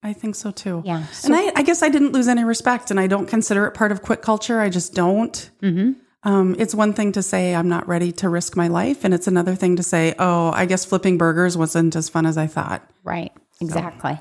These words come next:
Speaker 1: I don't know. Just, I was just curious what we all thought about that, since
Speaker 2: Yeah.
Speaker 1: it's kind of blown up the interweb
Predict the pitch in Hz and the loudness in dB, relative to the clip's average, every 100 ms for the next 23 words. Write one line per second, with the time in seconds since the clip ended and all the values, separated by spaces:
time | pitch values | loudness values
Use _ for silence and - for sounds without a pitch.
0 | - 170 151 156 - 214 - 277 294 277 | -2 0 0 -4 -6 -8 -2 0 2 0
1 | - - 180 170 - 170 175 165 190 180 | -2 -2 0 0 -2 -2 0 -2 -2 -2
2 | 175 160 160 165 180 294 311 165 - - | -4 -6 -8 -6 -4 -2 -2 -4 -12 -20
3 | - - - 294 202 - 175 175 175 - | -20 -10 -2 0 0 2 2 4 2 2
4 | 175 180 220 196 143 147 | 0 2 2 2 0 0